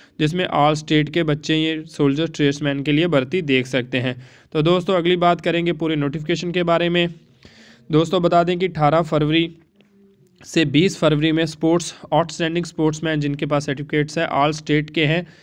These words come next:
वो ये भर्ती देख सकते हैं। जिनके पास भी ये सर्टिफिकेट्स हैं, वो देख सकते हैं all स्टेट के बारे में। तो इनका ट्रायल होगा आउटस्टैंडिंग स्पोर्ट्समैन का अठारह फरवरी से लेके बीस फरवरी का। अगला जो ट्वेंटी वन फरवरी को होगा, स्कैनिंग होगी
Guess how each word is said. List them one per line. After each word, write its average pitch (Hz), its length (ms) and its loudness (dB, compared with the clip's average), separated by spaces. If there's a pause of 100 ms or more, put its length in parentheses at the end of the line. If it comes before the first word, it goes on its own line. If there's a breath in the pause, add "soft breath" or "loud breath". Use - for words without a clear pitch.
(400 loud breath)
वो 180 160 2
ये 196 120 4
भर्ती 160 340 0
देख 147 220 2
सकते 151 360 -2
हैं। 170 140 0
जिनके 160 320 -2
पास 175 240 -2
भी 175 140 2
ये 170 80 0
सर्टिफिकेट्स 156 560 -2
हैं, 170 60 -2
वो 156 220 -2
देख 143 240 0
सकते 143 340 -6
हैं 156 240 0 (120)
all 151 320 2 (220)
स्टेट 143 500 -2
के 147 140 0
बारे 131 240 0
में। 113 140 -10 (640 loud breath)
तो 170 120 0
इनका 170 280 0
ट्रायल 175 320 4
होगा 170 180 2
आउटस्टैंडिंग 165 560 -2
स्पोर्ट्समैन 160 500 -4
का 175 80 -2
अठारह 156 340 0
फरवरी 160 260 -2
से 160 140 -6
लेके 156 320 0
बीस 135 340 0
फरवरी 131 280 -2
का। 147 120 -6
अगला 165 360 -2
जो 180 220 -4
ट्वेंटी 160 460 -4
वन 151 240 -2
फरवरी 180 340 -4
को 185 120 -4
होगा, 175 220 -2
स्कैनिंग 156 480 -4
होगी 165 340 -2